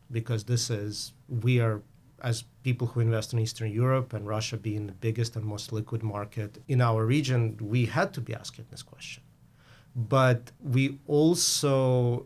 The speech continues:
in a way, in the percentages that were, what we were trying to do is we were trying to understand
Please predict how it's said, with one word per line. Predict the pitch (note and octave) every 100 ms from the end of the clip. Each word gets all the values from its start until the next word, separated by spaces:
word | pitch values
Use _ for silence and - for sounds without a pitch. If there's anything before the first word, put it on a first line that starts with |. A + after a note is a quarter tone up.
| -
in | D3 C#3
a | B2+
way, | A2 D3+ E3 C#3 B2 A#2 A#2 - - -
in | D3 C3
the | A#2
percentages | - C3+ A#2+ - D#3 F#3+ D#3 B2 A2 G2+ - -
that | A#2 A#2 A#2 B2
were, | B2 A#2+ A#2+ A2 - _ - -
what | C3 C3
we | C#3
were | C#3
trying | E3 F#3 F#3+
to | F3 D3+
do | C3
is | C3+
we | G#2
were | A#2
trying | - D#3 E3+
to | -
understand | C3 B2 - C3 B2 A2+